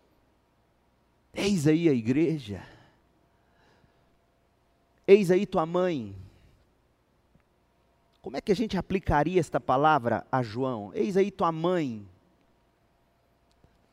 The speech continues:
Eis aí uma tarefa pra você.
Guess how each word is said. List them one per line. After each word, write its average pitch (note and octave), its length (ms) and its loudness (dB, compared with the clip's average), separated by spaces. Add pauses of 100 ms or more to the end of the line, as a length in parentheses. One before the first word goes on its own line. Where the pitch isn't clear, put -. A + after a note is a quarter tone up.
(420)
Eis F#3 260 4
aí F3 180 2
uma F3 180 0
tarefa D#3 680 4
pra C#3 200 -2
você. A2+ 480 -6